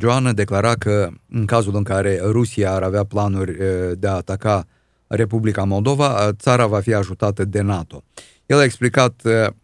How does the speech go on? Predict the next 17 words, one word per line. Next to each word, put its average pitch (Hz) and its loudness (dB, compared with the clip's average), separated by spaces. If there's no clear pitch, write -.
însă 135 2
că 110 2
în, 107 -2
eh, 104 0
în 110 -2
cazul 113 2
Republicii 104 -2
Moldova 110 2
nu 120 0
poate 95 -2
fi 95 -6
activat 90 -6
articolul 90 -6
cinci 98 -4
al 78 -8
Tratatului 87 -10
Nord-Atlantic, 90 -4